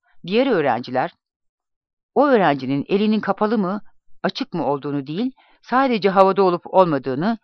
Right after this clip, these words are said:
sorunun yanıtını biliyor gibi görünüp görünmediğini ve katılmaya istekli olup olmadığını fark ederler. Beyin fırtınası. Öğrencilerin sözel olarak konuya ilişkin fikirler üretmelerini sağlayın.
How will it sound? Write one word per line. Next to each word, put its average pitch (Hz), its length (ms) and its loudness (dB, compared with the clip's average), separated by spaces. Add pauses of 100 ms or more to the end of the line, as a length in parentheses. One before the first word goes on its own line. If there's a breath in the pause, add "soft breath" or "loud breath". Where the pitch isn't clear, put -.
(240)
sorunun 226 340 2
yanıtını 202 480 0
biliyor 190 340 0
gibi 156 180 -8
görünüp 156 360 -4
görünmediğini 147 640 -4 (460)
ve 185 60 -4
katılmaya 220 420 -2
istekli 196 380 -2
olup 180 200 -4
olmadığını 165 440 -2
fark 117 300 -2
ederler. 104 480 -10 (600)
Beyin 190 220 -2
fırtınası. 127 580 -10 (560 soft breath)
Öğrencilerin 247 600 0
sözel 202 400 0
olarak 139 300 0
konuya 170 300 -2
ilişkin 143 360 -6
fikirler 165 380 -6
üretmelerini 135 540 -6
sağlayın. 131 580 -4